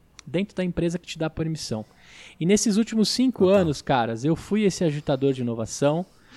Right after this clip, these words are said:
Speaker 1: né? Precisava arrumar o ar-condicionado, a gente arruma. Precisa criar uma área de aplicativos, a gente cria. Vamos fazer o que precisar.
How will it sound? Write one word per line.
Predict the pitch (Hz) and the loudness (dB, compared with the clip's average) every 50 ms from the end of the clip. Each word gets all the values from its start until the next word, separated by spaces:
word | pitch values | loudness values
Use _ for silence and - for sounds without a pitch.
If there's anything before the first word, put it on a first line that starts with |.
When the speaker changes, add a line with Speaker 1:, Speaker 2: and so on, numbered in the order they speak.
| - - - - _ - | -20 -20 -20 -20 _ -6
Speaker 1:
né? | 117 117 131 139 135 131 120 - - _ _ _ _ | -4 -2 0 0 0 0 -2 -4 -6 _ _ _ _
Precisava | - 165 160 - 190 160 147 196 220 220 220 214 | 0 0 0 2 0 2 6 6 6 8 8 6
arrumar | 185 185 196 190 190 185 | 6 6 6 6 6 6
o | 190 | 6
ar-condicionado, | 190 180 - 180 175 165 - - 165 160 185 220 226 | 6 4 4 2 0 0 -2 -4 -4 -2 -2 0 0
a | 208 | -2
gente | 156 165 190 - - | -2 -2 -4 -2 -2
arruma. | 226 151 131 147 160 151 131 117 | 0 2 2 2 2 2 0 -2
Precisa | - - 131 123 - - 180 196 220 208 | -2 -2 -2 -2 -2 -2 -2 0 0 0
criar | - - 196 190 185 | 0 0 2 2 2
uma | 185 185 180 | 2 2 0
área | 180 180 175 | 0 0 0
de | 170 | -2
aplicativos, | 170 - 175 170 - 151 - - 185 202 202 | -2 -4 -4 -4 -4 -6 -6 -6 -8 -4 -4
a | 185 | -4
gente | 165 185 - - | -4 -4 -8 -6
cria. | - - 156 165 165 143 120 | 0 4 4 6 6 6 4
Vamos | 110 113 143 190 240 - | 2 0 -2 -2 -2 -2
fazer | - 262 175 151 175 | -2 -2 -2 0 0
o | 208 233 | 0 0
que | - - 247 | 0 -4 -4
precisar. | - - 262 233 - - 247 190 143 143 131 120 | -2 0 -2 -2 0 -2 -2 2 2 2 2 2